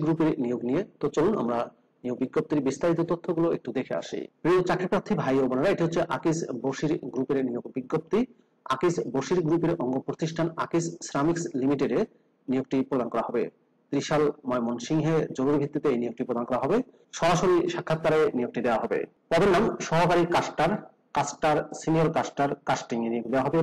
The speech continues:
পদের সংখ্যা হচ্ছে নব্বইটি। সরাসরি ইন্টারভিউয়ের তারিখ ও সময় হচ্ছে তেরোই জুলাই দুই হাজার চব্বিশ শনিবার থেকে পনেরোই জুলাই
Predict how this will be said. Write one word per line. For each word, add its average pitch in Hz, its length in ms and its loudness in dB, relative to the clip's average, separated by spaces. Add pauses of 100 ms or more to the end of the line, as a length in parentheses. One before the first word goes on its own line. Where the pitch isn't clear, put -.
পদের 135 220 0
সংখ্যা 143 240 -4
হচ্ছে 143 240 -2
নব্বইটি। 117 440 -2 (720)
সরাসরি 180 400 4 (140)
ইন্টারভিউয়ের 156 520 4
তারিখ 147 240 4 (160)
ও - 20 0 (140)
সময় 139 300 2
হচ্ছে 156 240 -4 (540)
তেরোই 160 320 4
জুলাই 139 200 4 (100)
দুই 123 100 0
হাজার 127 220 -2
চব্বিশ 143 260 0 (100)
শনিবার 147 380 2
থেকে 175 160 0 (640)
পনেরোই 165 380 4
জুলাই 151 220 4